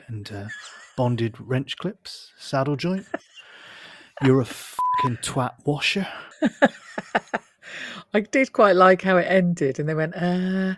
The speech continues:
Speaker 2: we need to get Pete, don't we?" <laughs>
Speaker 1: Those bonded wrench clips, do they,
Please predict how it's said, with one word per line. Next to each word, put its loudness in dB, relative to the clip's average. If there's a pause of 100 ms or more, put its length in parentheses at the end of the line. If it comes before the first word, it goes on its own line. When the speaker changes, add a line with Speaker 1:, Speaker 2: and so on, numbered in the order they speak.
(160)
Speaker 2:
we 6
need -2
to -12
get -10
Pete, -20
don't -12
we?" 2 (440)
<laughs> -4
Speaker 1:
Those 2 (300)
bonded -2
wrench -6
clips, -14
do -6
they, -6